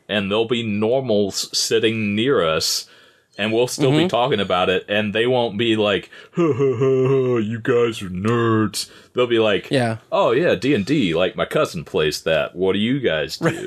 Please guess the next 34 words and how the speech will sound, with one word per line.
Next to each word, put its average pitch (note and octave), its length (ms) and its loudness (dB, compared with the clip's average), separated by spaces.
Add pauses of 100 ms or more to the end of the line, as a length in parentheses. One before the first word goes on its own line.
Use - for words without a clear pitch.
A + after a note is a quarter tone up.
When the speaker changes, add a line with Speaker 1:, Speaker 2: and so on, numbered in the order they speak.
(180)
Speaker 2:
Right. F#3+ 100 -18
Speaker 1:
You E2+ 140 -4
know? G2 200 0 (140)
Speaker 2:
<laughs> C4+ 160 -6
Right. A#3 540 -2
<laughs> C4 640 -4
Everyone, B3 380 2
everyone G3+ 380 0
knows E3+ 220 2
at - 80 -10
least C#3+ 220 -4
someone C#3+ 320 0
who's B2 160 -6
playing C3 340 -2
some C3+ 240 -4
kind C#3 160 0
of B2 80 -4
tabletop B2+ 560 -2
thing, C3+ 160 -4
which G3+ 180 0
is G#3+ 100 -2
nice. A3+ 400 -2 (380)
Speaker 1:
Yeah, E3+ 220 0
Speaker 2:
Like, D#3+ 140 -2
it's D#3+ 140 -4
like, E3 200 0
Speaker 1:
yeah. G#3 120 0
Speaker 2:
yeah, F#3 40 0
no, F3 160 0
that, D3+ 260 -2
like, D#3 220 -2
the D#3+ 100 0
hobby D#3+ 520 0
expanded, C#3+ 720 0